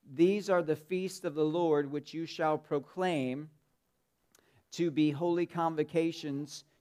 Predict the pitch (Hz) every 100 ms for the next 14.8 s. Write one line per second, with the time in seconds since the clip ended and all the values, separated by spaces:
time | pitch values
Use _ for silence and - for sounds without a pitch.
0 | - 151 139 165 170 - 151 147 139 170
1 | 180 - 151 143 151 147 143 135 - 143
2 | 147 143 147 143 135 135 143 147 - 135
3 | 135 147 165 - 156 156 156 151 135 127
4 | 123 151 160 156 147 147 151 147 113 120
5 | 151 160 156 160 - 147 151 151 123 123
6 | 147 170 165 151 151 151 151 143 _ -
7 | 160 175 180 170 170 165 - 151 151 147
8 | 135 143 147 143 131 127 156 151 160 151
9 | 139 139 - 151 147 147 151 147 - -
10 | _ _ - 147 135 139 143 156 139 123
11 | - - 135 143 - 156 165 170 139 151
12 | 135 127 160 160 - - 139 - 151 147
13 | 147 151 156 165 160 143 147 147 143 139
14 | 131 131 165 151 156 156 156 -